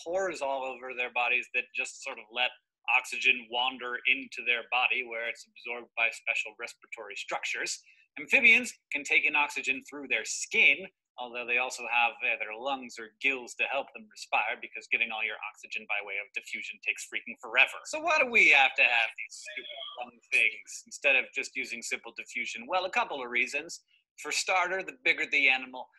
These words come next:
the more oxygen it needs, and a lot of mammals are pretty big. So we have to actively force air into our lungs in order to get enough oxygen to run our bodies. Also, mammals and birds are warm-blooded,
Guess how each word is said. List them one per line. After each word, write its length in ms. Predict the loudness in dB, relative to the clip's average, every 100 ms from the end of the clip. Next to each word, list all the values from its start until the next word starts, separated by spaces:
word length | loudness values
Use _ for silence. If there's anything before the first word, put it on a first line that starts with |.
| _ -12
the 100 | -8
more 180 | -4
oxygen 480 | -2 -2 -6 -6 -4
it 120 | -4 -2
needs, 420 | 0 2 0 -6
and 80 | -12
a 60 | -4
lot 180 | -2 -2
of 80 | -2
mammals 400 | 0 0 -2 -14
are 100 | -14
pretty 240 | -14 -16 -16 _ 2
big. 200 | 4 4 0 -6 -20 _
So 160 | -12 -6
we 160 | 2
have 160 | 2 2
to 80 | 4
actively 480 | 4 4 -4 -4 -4 4
force 240 | 4 4 2
air 240 | 4 4 2
into 320 | -2 -4 -4
our 160 | -4
lungs 320 | -2 -4 -6 -10
in 80 |
order 240 | -10 -8 -8
to 120 | -10
get 160 | -4 -4
enough 200 | -4 -10 -12
oxygen 400 | -16 _ _ -18 _
to 80 | -18
run 160 | -16 -14
our 80 | -2
bodies. 320 | 0 4 2 4
Also, 480 | 2 4 2 2 -2 2
mammals 400 | 4 6 2 -4
and 160 | -6
birds 320 | -2 -2 0
are 160 | -2 -2
warm-blooded, 720 | 0 0 0 -6 -2 0 -2